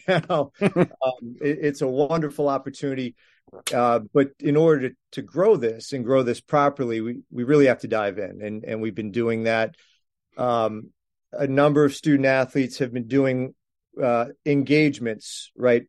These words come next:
Speaker 1: through the end of August, and en-, engagements in the N I L world is a fancy way of saying appearances. Um, you know, so,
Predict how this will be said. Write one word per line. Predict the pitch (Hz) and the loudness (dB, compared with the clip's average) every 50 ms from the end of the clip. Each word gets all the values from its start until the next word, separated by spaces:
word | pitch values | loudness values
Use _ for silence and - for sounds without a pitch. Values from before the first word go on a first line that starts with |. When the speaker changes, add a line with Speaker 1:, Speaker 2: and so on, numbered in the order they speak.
| _ _ | _ _
Speaker 1:
through | - 135 135 127 | -10 -8 -6 -4
the | 120 120 123 | -2 0 2
end | 131 131 127 | 2 2 2
of | 123 107 120 | 2 2 4
August, | 120 120 120 110 117 113 - - | 4 4 2 2 -2 -6 -6 -6
and | 127 120 | -6 -6
en-, | 123 123 - - | -6 -8 -8 -8
engagements | - 143 139 131 123 151 170 175 165 - 147 147 139 135 139 - | -4 -4 -2 0 2 4 4 4 4 4 2 0 0 0 -2 -4
in | 147 139 | -4 -2
the | 131 131 | 0 2
N | 135 135 | 2 2
I | 135 127 127 123 | 2 2 4 4
L | 123 143 151 143 | 6 6 4 4
world | 127 123 123 123 120 113 | 4 4 4 4 2 0
is | 113 104 - | -2 -6 -10
a | 120 | -12
fancy | - - 143 135 131 123 - 135 | -8 -4 -2 -2 -2 -4 -4 -4
way | 120 123 120 117 | 0 2 4 4
of | 113 - | 2 0
saying | - - 131 120 120 110 | -2 -6 -4 -4 -4 -6
appearances. | 107 - - 123 120 113 107 101 - - 107 - - - _ _ _ _ _ _ _ _ _ _ - - | -8 -8 -6 -6 -6 -4 -6 -8 -8 -10 -12 -12 -14 -18 _ _ _ _ _ _ _ _ _ _ -12 -6
Um, | - 113 107 107 104 104 104 104 - - - _ _ _ _ - | -4 -2 0 0 0 -2 -2 -6 -10 -14 -20 _ _ _ _ -6
you | 135 127 | -2 0
know, | 120 117 113 113 | 2 2 2 0
so, | - - 147 131 120 117 113 117 | 0 4 6 6 6 6 4 0